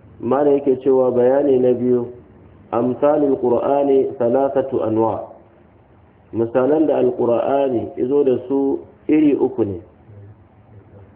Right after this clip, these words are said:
Al-amsalul musarriha, misalan da aka fayyace su, wa hiya ma surriha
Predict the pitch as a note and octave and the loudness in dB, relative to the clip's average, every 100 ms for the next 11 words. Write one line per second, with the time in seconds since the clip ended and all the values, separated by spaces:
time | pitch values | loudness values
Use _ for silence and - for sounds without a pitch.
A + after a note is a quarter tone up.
0 | - - A#2+ A#2+ B2 B2+ B2 D3 D#3 D3 | -20 -2 0 0 0 -4 0 2 2 0
1 | C3+ B2+ A2+ C#3 C#3 A#2+ A#2+ A2+ B2 B2 | 2 0 0 0 0 0 -4 0 0 0
2 | - - - - - - - - - - | -6 -16 -20 -20 -20 -20 -20 -20 -20 -8
3 | A#2 A#2 B2+ B2+ C3+ D#3 D3 C3 B2+ - | -6 -2 0 0 0 0 0 0 0 0
4 | - C#3+ D3 C#3+ B2 A#2 C3+ C#3 C#3+ C3+ | -2 -2 -2 0 -2 0 0 0 2 0
5 | A#2 A#2 B2+ B2+ A#2+ C3 C3 - - - | 0 -2 0 0 0 -2 -4 -6 -16 -20
6 | - - - - - - - - G#2+ A2+ | -20 -20 -20 -20 -20 -20 -20 -14 -2 -2
7 | B2 D3+ D3 C3+ C3 B2 D3 C3+ C#3 C3+ | 2 2 4 2 0 0 0 0 0 0
8 | B2 | -2